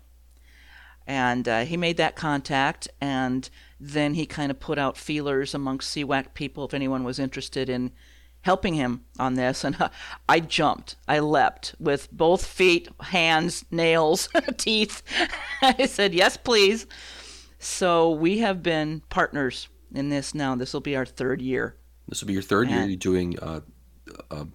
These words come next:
Speaker 2: Twelfth
Speaker 1: Twelfth
Speaker 2: Night,
Speaker 1: Night.
Speaker 2: like I said.
Speaker 1: Twelfth Night this year, yes.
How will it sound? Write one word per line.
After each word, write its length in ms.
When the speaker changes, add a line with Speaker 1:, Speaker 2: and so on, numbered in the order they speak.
Speaker 2:
Twelfth 240
Speaker 1:
Twelfth 20
Speaker 2:
Night, 140
Speaker 1:
Night. 160
Speaker 2:
like 120
I 40
said. 360
Speaker 1:
Twelfth 220
Night 200
this 220
year, 120
yes. 420